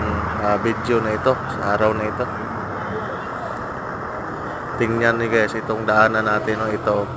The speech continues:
Ang hirap, eh. Tapos yung gulong ko, pang simento.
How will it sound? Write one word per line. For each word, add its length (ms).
Ang 80
hirap, 480
eh. 80
Tapos 400
yung 240
gulong 400
ko, 320
pang 160
simento. 560